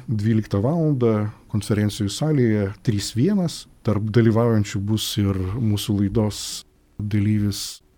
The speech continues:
profesorius Tomas Sodeika, taip pat daktarė Lina Vidauskytė ir knygos vertėja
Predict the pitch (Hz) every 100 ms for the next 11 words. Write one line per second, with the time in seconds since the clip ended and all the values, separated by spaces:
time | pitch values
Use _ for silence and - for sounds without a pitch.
0 | _ - 95 104 - 101 - 113 104 98
1 | 101 98 107 - 190 - 123 117 107 -
2 | - _ _ - 107 101 - 107 107 101
3 | - 104 104 104 107 104 104 104 107 104
4 | 104 - 196 185 143 117 104 147 151 123
5 | 123 - - - _ - 104 101 - 120
6 | 117 117 110